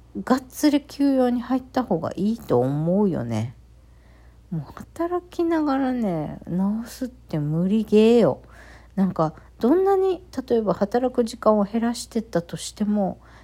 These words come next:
やっぱり病気の状態が長引くんだよね。思うに。人の体験談を聞いてても思うんだけどさ。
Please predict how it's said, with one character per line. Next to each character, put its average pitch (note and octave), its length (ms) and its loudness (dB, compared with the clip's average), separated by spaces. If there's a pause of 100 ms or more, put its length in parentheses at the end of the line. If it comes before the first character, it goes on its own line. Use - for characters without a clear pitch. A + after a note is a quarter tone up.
(160)
や G3 60 -14
っ - 20 -20
ぱ F3+ 100 0
り F3 120 -2
病 C#4 260 4
気 - 140 -4
の G4 180 2
状 C4+ 260 2
態 F#3 300 0
が D3+ 120 0
長 G3 540 2
引 C4 160 0
く E4+ 220 2
ん D4+ 240 2
だ E3+ 140 4
よ D3+ 160 0
ね。 F3+ 340 -2 (2750)
思 F3 420 0
う E3 40 0
に。 C#3+ 200 -4 (1300)
人 - 220 -4
の E3 120 0
体 D#3+ 300 -2
験 E3+ 280 -4
談 C#3+ 260 -2
を A2+ 60 -8
聞 - 200 -8
い C#3+ 60 -6
て - 160 -8
て - 120 -6
も A2+ 220 -6
思 C#3+ 300 -4
う E2+ 40 -4
ん F#2+ 60 -6
だ B2+ 120 -6
け C3 120 -10
ど G2+ 140 -8
さ。 - 220 -8